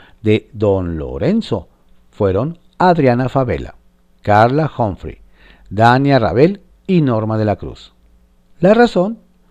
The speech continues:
Nos aseguran que además de que les extendieron la cortesía con apenas unas horas de anticipación a la comparecencia, en los hechos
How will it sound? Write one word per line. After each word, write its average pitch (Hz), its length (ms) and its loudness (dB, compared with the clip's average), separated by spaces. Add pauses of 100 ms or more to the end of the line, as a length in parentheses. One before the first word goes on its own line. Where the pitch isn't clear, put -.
(380)
Nos 90 400 -8
aseguran 101 640 -4
que 98 140 -2
además 90 420 -2
de 107 120 -2
que 98 200 -2 (180)
les 123 220 2
extendieron 127 560 0
la 113 160 2
cortesía 110 640 -2
con 98 200 -6
apenas 104 520 -6
unas 185 360 0
horas 143 240 0
de 90 60 -6
anticipación 80 720 -8 (200)
a 95 100 -4
la 90 160 0
comparecencia, 95 880 -6 (600)
en 175 220 4
los 180 180 2
hechos 240 440 -2